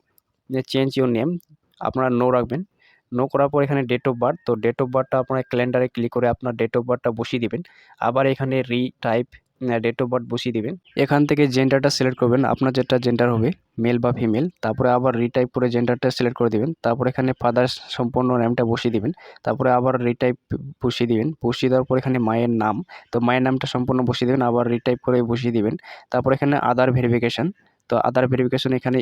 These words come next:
enter your আধার কার্ড নাম্বার, তো আধার নাম্বারটা এখানে বসিয়ে দিবেন। তারপরে verify using আধার, এখানে ক্লিক করলে আপনার রেজিস্টার মোবাইলে ওটিপি চলে যাবে, সেটা ওটিপিটা বসিয়ে দেওয়ার পর ভেরিফাই ক্লিক করবেন। আর যদি আপনার I don't have আধার কার্ড নাম্বার এখানে ক্লিক করেন, তাহলে আপনারা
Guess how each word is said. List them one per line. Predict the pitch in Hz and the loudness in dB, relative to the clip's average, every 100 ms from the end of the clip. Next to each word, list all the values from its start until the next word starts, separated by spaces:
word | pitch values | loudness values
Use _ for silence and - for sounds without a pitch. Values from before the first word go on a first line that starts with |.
| - 117 | -2 -4
enter | 117 120 123 | 0 2 4
your | 123 107 | 2 2
আধার | 110 117 | 0 0
কার্ড | 120 117 | 0 0
নাম্বার, | 110 107 127 - | -2 0 -2 -2
তো | 110 | 0
আধার | 110 120 | 2 2
নাম্বারটা | 123 120 123 | 2 0 0
এখানে | 120 127 | -2 -2
বসিয়ে | 113 110 123 | -2 -2 -2
দিবেন। | 107 110 - - - | 0 -2 -4 -16 -4
তারপরে | - 127 | 0 2
verify | 127 127 127 135 131 117 | 2 2 2 2 0 0
using | 120 - 139 - _ _ _ _ | 0 -2 -4 -4 _ _ _ _
আধার, | - 120 123 | 0 2 2
এখানে | 127 131 131 | 2 0 0
ক্লিক | 127 123 | 0 0
করলে | 120 123 | 2 2
আপনার | 120 123 117 | 2 2 2
রেজিস্টার | 120 117 131 | 2 0 0
মোবাইলে | 127 120 123 - | 2 2 0 0
ওটিপি | 107 113 | -2 -2
চলে | 120 113 | 0 0
যাবে, | 110 160 | 2 0
সেটা | - 113 117 - - | -2 -2 0 0 -4
ওটিপিটা | 113 123 123 120 | -2 0 2 0
বসিয়ে | 117 110 | 0 -2
দেওয়ার | 113 113 | 0 0
পর | 120 | 0
ভেরিফাই | 117 117 117 | 0 0 0
ক্লিক | - 117 - | 0 -2 -2
করবেন। | 104 139 - - - | -2 -4 -10 -18 -4
আর | 123 | 0
যদি | 123 131 | 2 2
আপনার | 135 139 120 | 2 2 2
I | 123 | 2
don't | 131 131 | 2 2
have | 135 127 117 | 0 2 2
আধার | 123 | 0
কার্ড | 131 127 | -2 -2
নাম্বার | 127 117 117 120 | 0 0 2 0
এখানে | 123 123 | 0 -2
ক্লিক | 120 117 | -2 -2
করেন, | 110 131 | 0 -2
তাহলে | 151 117 117 | 0 0 0
আপনারা | 110 120 | 0 -2